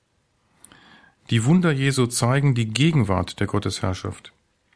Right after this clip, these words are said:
In ihnen wird das von Jesus verkündete endzeitliche Handeln Gottes sichtbar und erfahrbar für die Menschen.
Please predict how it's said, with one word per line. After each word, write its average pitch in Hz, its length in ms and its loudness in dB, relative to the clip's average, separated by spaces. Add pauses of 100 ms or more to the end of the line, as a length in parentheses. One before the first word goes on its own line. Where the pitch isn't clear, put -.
(520)
In 120 160 2
ihnen 156 360 4
wird 139 160 0
das 127 120 -2
von 117 200 0
Jesus 139 380 0
verkündete 131 680 -2
endzeitliche 120 720 0
Handeln 131 300 2
Gottes 110 400 -2
sichtbar 120 400 -2
und 107 120 0
erfahrbar 123 520 0
für 104 160 -4
die 101 100 -4
Menschen. 95 460 -4